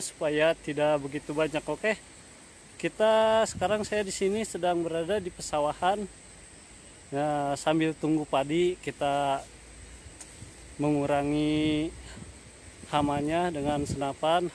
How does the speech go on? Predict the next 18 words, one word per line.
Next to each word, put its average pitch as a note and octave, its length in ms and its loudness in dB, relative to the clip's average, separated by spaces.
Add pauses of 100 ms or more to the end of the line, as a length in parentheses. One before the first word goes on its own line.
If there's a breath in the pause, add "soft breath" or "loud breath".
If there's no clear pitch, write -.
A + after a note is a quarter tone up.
hunting D3 640 -2
burung C#3+ 400 0
pipit C#3+ 400 -6
dan C3+ 240 -6 (720)
burung D#3+ 720 -4
gereja. C#3+ 400 -4 (800)
Spotnya E3+ 560 2
itu, A3+ 640 2
nah, D3+ 400 2
di C#3 80 -8
sana F#3+ 480 0
ada D3 240 2 (640)
saung D#3 480 2
kecil, F#3+ 320 0
biasanya E3 320 -2
di F3+ 80 -2
sana E3 240 -2
banyak D3+ 320 -2